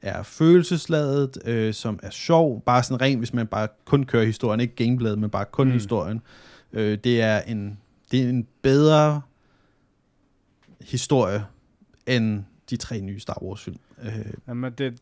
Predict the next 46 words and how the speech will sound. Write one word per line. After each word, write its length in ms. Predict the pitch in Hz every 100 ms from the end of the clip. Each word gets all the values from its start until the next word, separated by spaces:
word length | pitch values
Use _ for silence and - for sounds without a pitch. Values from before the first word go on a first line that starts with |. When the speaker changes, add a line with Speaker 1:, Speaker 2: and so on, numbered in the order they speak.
| - 185
Speaker 2:
så 140 | 131
jeg 100 | 143
var 60 | 156
Speaker 1:
og, 60 | -
Speaker 2:
bare 100 | 170
Speaker 1:
ja. 60 |
Speaker 2:
imponeret 380 | 156 131 170 170
over, 340 | 165 147 156
at 140 | 143 135
hvor 120 | 139
meget 480 | 143 139 139 156 165
af 180 | 143 139
det, 120 | 147
hvor 160 | 131
de 120 | 135 139
fik 260 | - 127
flettet 520 | - - 135 123 131
ting 320 | - - 190 160
ind, 100 | 165
hvor 80 |
man 100 | 156
siger, 160 | 127 -
"Nå 80 | - - -
ja, 60 |
det 100 | -
er 40 | 151
sgu 200 | - 160
da 60 | 127
rigtigt, 240 | 135 156 151
det 60 |
er 40 | 151
for 80 | 156 -
det 160 | 160 147
her 200 | 160 135
Speaker 1:
Yep. 80 | - _ _ -
Speaker 2:
tidspunkt 600 | - 139 160 - 165 135
i 60 | 151
universet." 800 | 131 131 131 127 131 131 156 147 _ _ _ _
Men 200 | - 143
at 160 | 160 143
det 100 | 156
hele 160 | 175 180
sådan 220 | 185 151
var 180 | 143 147
sådan 160 | 170
lidt, 240 | 143 139